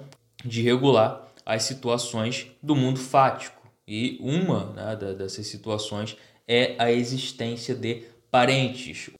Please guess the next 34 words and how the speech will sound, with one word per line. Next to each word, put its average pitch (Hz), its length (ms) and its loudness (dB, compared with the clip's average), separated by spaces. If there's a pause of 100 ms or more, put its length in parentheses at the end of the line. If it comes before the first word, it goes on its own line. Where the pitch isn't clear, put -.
(160)
Hoje 139 260 4
nós 107 200 -2
estudaremos 120 640 -2
quem 123 260 -4
são 120 420 0
os 123 320 2
parentes 123 720 0
a 107 80 0
partir 110 380 -2
do 113 120 -2
artigo 113 300 -6
mil 127 400 4
quinhentos 117 640 -6
e 110 40 -6
noventa 135 520 0
e 143 40 2
um 127 240 -2 (400)
do 135 440 0
Código 110 580 0
Civil. 127 640 -2 (400)
São 147 380 0
parentes 113 560 4
em 107 200 -2
linha 127 300 2
reta 123 540 2
as 110 180 -2
pessoas 135 680 2
que - 100 -6
estão 107 460 -6
uma 151 340 0
para 104 300 0
com 104 280 -4
as 110 220 -2
outras 110 480 -4